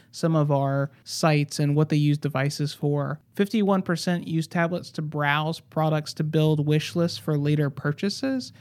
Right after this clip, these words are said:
So again, I kinda wanted to emphasize this is a huge portion of people that are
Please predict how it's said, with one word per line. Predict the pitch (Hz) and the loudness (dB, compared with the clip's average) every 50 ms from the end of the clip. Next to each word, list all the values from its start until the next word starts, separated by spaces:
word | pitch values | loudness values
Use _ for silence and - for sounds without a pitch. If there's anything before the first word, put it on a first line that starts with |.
| - - - - - | -20 -20 -20 -20 -18
So | - - 202 214 226 226 214 - - - - - - - - | -2 4 6 6 6 6 4 0 -6 -14 -20 -20 -20 -8 -4
again, | 196 196 - 277 277 | -4 0 2 4 4
I | 247 208 | 4 2
kinda | 208 - 269 294 294 | 2 2 2 2 4
wanted | 294 294 269 240 | 4 4 2 2
to | - | 2
emphasize | 190 208 208 202 202 - 202 185 175 170 160 - - - - | 2 2 2 0 0 2 2 4 4 2 2 -2 -8 -12 -10
this | 165 165 190 220 226 - | -2 0 0 0 0 0
is | 294 277 277 | 0 0 2
a | 277 240 | 2 2
huge | 185 175 - - - 196 196 214 226 233 226 220 202 175 - - - | 2 0 -2 -4 -2 0 2 4 4 4 4 2 2 -2 -6 -12 -6
portion | - 185 180 180 - - - 175 165 156 156 - - - - - - - - - | -2 -2 0 0 -2 -2 -2 0 0 0 -2 -2 -6 -14 -20 -20 -20 -20 -8 -2
of | 156 156 151 - | -2 -2 -2 0
people | - 180 175 170 - 170 165 160 156 156 156 - - - - - - - - | 0 0 0 2 2 2 2 2 2 0 -2 -6 -12 -20 -20 -20 -20 -6 -2
that | 151 151 147 147 147 - - - - - | 0 2 2 2 0 -2 -8 -14 -12 -8
are | 151 151 147 147 147 147 143 143 143 143 143 151 160 | -4 -2 -2 -2 -2 -2 -2 -2 -4 -4 -6 -6 -8